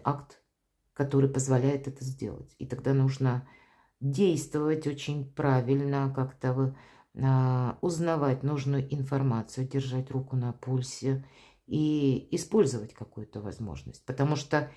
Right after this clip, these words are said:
если мы говорим про тюрьму, раньше что-то препятствовало осуществить, а теперь нет этих препятствий. Будьте внимательны, ведь это старший аркан. У вас новые возможности, потому что как раз какие-то происходят изменения вокруг вас.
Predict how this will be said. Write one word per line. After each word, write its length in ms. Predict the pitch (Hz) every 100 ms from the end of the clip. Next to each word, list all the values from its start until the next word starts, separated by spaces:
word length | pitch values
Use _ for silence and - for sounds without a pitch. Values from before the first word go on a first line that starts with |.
| _ 156
если 220 | 151 156
мы 100 | 143
говорим 300 | 147 139 135
про 120 | 143
тюрьму, 520 | - 135 151 170 165 - -
раньше 440 | 180 175 135 -
что-то 420 | 135 - 160 131 123
препятствовало 840 | - 135 143 127 - - 139 147
осуществить, 800 | 139 151 151 151 - 170 135 - _ -
а 80 | 135
теперь 520 | 143 135 160 127 -
нет 460 | 160 175 185 135 -
этих 300 | 131 131 127
препятствий. 680 | - 135 135 117 - 120 - - - -
Будьте 240 | 180 202 208
внимательны, 480 | 226 220 135 143 143
ведь 220 | 135 139
это 160 | 135
старший 480 | 131 - 143 139 143
аркан. 340 | 139 139 120 95 - - 135
У 60 |
вас 260 | 143 139 -
новые 520 | 160 170 175 160 180 180
возможности, 800 | 202 180 131 117 120 - 120 - _
потому 300 | 135 139 135
что 320 | 135 107 - -
как 240 | - 135 -
раз 340 | 147 156 - -
какие-то 420 | - 135 147 147 131
происходят 640 | 131 131 - 135 131 -
изменения 500 | 123 127 131 131 131
вокруг 380 | 120 - 131 127
вас. 320 | 131 -